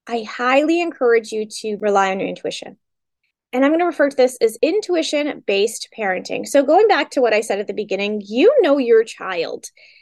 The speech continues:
They are yours. And I talk to a lot of moms daily about, like, the how-tos of things. And a lot of our conversation is about how to sleep or how to feed or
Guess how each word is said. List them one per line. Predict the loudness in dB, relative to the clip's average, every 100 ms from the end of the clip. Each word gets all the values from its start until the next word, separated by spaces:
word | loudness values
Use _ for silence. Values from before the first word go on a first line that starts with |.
| _
They | 0 4 6 4
are | 0 0
yours. | 0 0 0 0 0 -6 -8
And | -4
I | -4
talk | -4 -6 -2
to | -2
a |
lot | 0 0 0 0
of | -2
moms | -4 -6 -6 -4
daily | 0 0 0 0
about, | 0 -4 -6 _ _
like, | -6 -4
the | -8
how-tos | -4 -2 -2 -2 -2 -2
of | -4 -6
things. | -10 -6 0
And | 4
a |
lot | 6 4
of | 4
our | 0
conversation | 0 0 0 0 -2 -2
is | -4 0
about | 0 -2
how | -4 -6
to |
sleep | -4 -2 -2 -2 -8
or | -6
how | -4 -4
to |
feed | -2 -2 -2 -2 0
or | 0 0